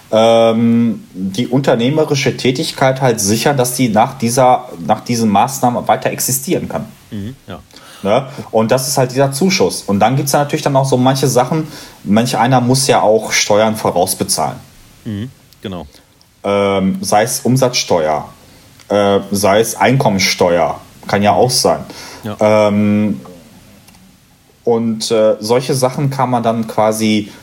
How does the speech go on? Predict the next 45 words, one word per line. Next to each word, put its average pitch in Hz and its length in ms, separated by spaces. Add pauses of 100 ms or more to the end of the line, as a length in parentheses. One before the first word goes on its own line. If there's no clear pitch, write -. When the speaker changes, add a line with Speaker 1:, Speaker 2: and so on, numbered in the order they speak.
(140)
Speaker 1:
haben 104 260
die 107 80
ja 101 100
auch 98 220
angeboten, 92 640
wie 98 80
ich 95 80
das - 260
in 95 140
Erfahrung, 95 500
äh, 90 100
gebracht 98 440
habe. 101 320 (180)
Speaker 2:
Stimmt. 139 220
Speaker 1:
Stun-, 143 420
Stunden, 131 540
ne? 117 200 (200)
Das - 200
heißt, 117 320
Speaker 2:
Mhm. - 40 (340)
Speaker 1:
man 113 140
schiebt's 135 400
auf 113 160
einen 117 100
späteren 131 540
Zeitpunkt 120 480
hin, 117 100
nachdem 131 300
man 110 100
das 101 160
beantragt 127 640
hat. 202 200 (480)
Speaker 2:
Mhm. 110 260 (400)
Speaker 1:
Und 113 640 (120)
zurzeit 113 520
zeigen 113 340
die 110 80
sich 107 240
ja 98 120
sehr 95 240
kooperativ 98 760
und 123 120
sagen, 107 320
"Ja, 92 180
okay, 156 520